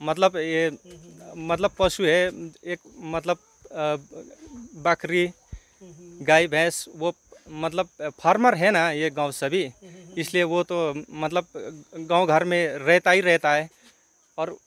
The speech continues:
उसके मतलब सामने में वो उसका वो गोट, मतलब ये रहने का जगह है ना, इसलिए आदमी लोग को इधर रहना पड़ रहा है। और जितने भी सरकार से मतलब, अ,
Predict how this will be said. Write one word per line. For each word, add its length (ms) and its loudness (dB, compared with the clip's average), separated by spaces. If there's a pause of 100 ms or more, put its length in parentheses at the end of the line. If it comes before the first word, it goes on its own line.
उसके 440 0 (380)
मतलब 280 0
सामने 440 4
में 160 2
वो 400 -2 (180)
उसका 380 0
वो 160 -2
गोट, 340 -2 (540)
मतलब 360 -2
ये 100 2
रहने 280 4
का 80 2
जगह 280 4
है 220 2
ना, 120 2
इसलिए 420 -6 (560)
आदमी 280 -4
लोग 180 -4
को 100 -8
इधर 220 2
रहना 260 2
पड़ 200 -2
रहा 280 0
है। 240 -10 (1700)
और 80 -2
जितने 320 -6
भी 100 -8
सरकार 420 -4
से 240 -4
मतलब, 400 -4
अ, 460 -2